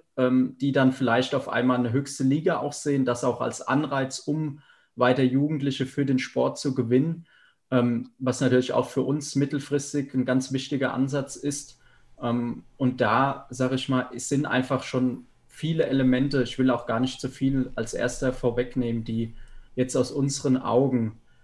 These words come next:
relevant sind. Und man darf auch nicht vergessen, so ein bisschen vielleicht die europäische Perspektive.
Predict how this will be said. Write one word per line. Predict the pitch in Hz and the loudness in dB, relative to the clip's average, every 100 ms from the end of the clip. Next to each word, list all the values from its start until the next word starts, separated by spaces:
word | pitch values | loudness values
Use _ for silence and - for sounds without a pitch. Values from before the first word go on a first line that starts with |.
| - | -14
relevant | - 113 120 113 110 127 131 | 0 4 6 4 2 0 0
sind. | 117 107 | -4 -4
Und | - 117 127 - - _ | -2 0 0 -4 -16 _
man | 117 117 | 0 2
darf | 127 127 | 4 4
auch | 113 135 | 4 4
nicht | 143 | 4
vergessen, | - 139 139 131 135 | 0 0 0 -2 0
so | 131 | 0
ein | 120 | 0
bisschen | 131 - 131 | -2 -2 -2
vielleicht | 135 123 - | 2 0 0
die | 139 | -2
europäische | 131 123 127 131 143 151 | 0 -2 2 2 2 -2
Perspektive. | 139 139 - 139 - 143 135 139 143 | -2 -2 -2 -4 -2 0 2 0 -2